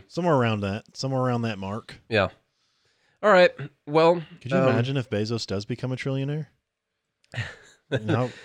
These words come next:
Speaker 2: That'd be crazy.
Speaker 1: how cool is that?
Speaker 2: Do you wanna just talk about the, uh, the
Speaker 1: You know what
Speaker 2: good
Speaker 1: that, you know what that does to me?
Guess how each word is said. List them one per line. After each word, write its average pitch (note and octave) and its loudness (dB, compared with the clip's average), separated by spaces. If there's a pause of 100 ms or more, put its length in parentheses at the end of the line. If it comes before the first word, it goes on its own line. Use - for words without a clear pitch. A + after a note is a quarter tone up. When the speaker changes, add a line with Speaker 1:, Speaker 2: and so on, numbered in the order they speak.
(220)
Speaker 2:
That'd B2 -4
be A#2 2
crazy. G2+ 2
Speaker 1:
how C#3+ -8
cool D3 -6
is G#2+ -8
that? G#2 -12 (300)
Speaker 2:
Do C3 -8
you E3+ 4
wanna G#3 4
just D3+ 0
talk C#3+ 4
about B2+ 2
the, A#2+ 2
uh, G2+ 2 (160)
the A2 -14
Speaker 1:
You C#3+ -2
know G3 4
what A3+ 6
Speaker 2:
good - 6 (160)
Speaker 1:
that, C3 -10
you D3 -2
know F3+ 0
what G3 0
that D#3 2
does C3 0
to A2 -10
me? G#2 -8